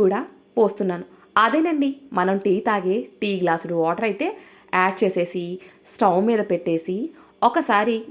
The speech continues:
గరిటెతో కలుపుతాం. ఒక రెండు నిమిషాల్లోనే ఇది మెల్ట్ అవుతూ ఉంటుందండి. రెండు నిమిషాల తర్వాత చూస్తే చూడండి, కొంచెం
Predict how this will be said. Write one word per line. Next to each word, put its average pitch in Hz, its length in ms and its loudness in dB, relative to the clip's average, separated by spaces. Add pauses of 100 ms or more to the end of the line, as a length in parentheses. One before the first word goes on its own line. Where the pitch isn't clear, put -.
(160)
గరిటెతో 180 340 0 (100)
కలుపుతాం. 180 340 -6 (1400)
ఒక 370 180 4
రెండు 262 220 6
నిమిషాల్లోనే 320 580 2 (540)
ఇది 175 180 0 (420)
మెల్ట్ 196 260 4
అవుతూ 214 300 2
ఉంటుందండి. 190 540 -2 (1600)
రెండు 294 200 2
నిమిషాల 294 320 2
తర్వాత 294 260 0 (300)
చూస్తే 269 280 2
చూడండి, 311 320 2 (340)
కొంచెం 226 280 2